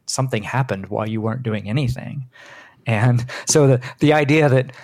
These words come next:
things can, you know, things can happen while you're not directly working on 'em. I mean, much, most of our brain is like that, right? Most of our brain, you know, what, what it's doing, um, it, it, it's learning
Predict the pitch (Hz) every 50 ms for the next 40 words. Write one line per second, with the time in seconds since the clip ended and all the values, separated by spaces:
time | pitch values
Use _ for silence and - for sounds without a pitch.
0 | _ _ _ - 170 180 185 165 - - 160 139 143 139 143 160 156 151 156 -
1 | - 151 156 - 147 131 120 120 - 185 202 185 - 175 131 123 143 156 - 123
2 | 110 110 117 123 131 131 120 117 113 117 117 117 120 - 123 - 127 117 117 120
3 | 120 107 107 117 127 127 120 101 98 98 104 113 120 135 139 139 135 135 _ _
4 | _ _ _ _ _ _ _ _ _ _ _ 175 160 185 196 196 - 185 170 160
5 | 151 160 151 - 160 151 143 127 156 156 147 139 123 - 107 101 - _ 107 107
6 | - - 107 110 110 113 127 131 127 - 113 123 117 117 117 123 123 117 107 104
7 | 101 107 - - 120 104 101 98 104 113 120 120 - _ 120 123 123 127 123 -
8 | - 120 110 110 110 107 98 98 107 127 - 120 104 98 98 95 98 120 _ _
9 | _ - 147 131 123 - _ 131 117 117 110 110 - _ - - - 135 131 -
10 | 131 135 143 147 147 131 113 104 104 104 104